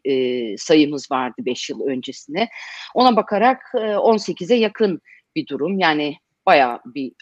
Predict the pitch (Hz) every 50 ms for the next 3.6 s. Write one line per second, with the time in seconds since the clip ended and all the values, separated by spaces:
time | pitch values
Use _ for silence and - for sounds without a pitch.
0 | _ - 175 165 247 - - - - 214 262 320 - - 302 262 220 202 - -
1 | 202 - - - - 240 233 220 - - 175 175 196 214 175 180 160 147 - 147
2 | - - 208 202 185 175 156 139 143 143 - - 226 247 - - - _ _ -
3 | 202 180 - - - - 143 147 156 175 214 262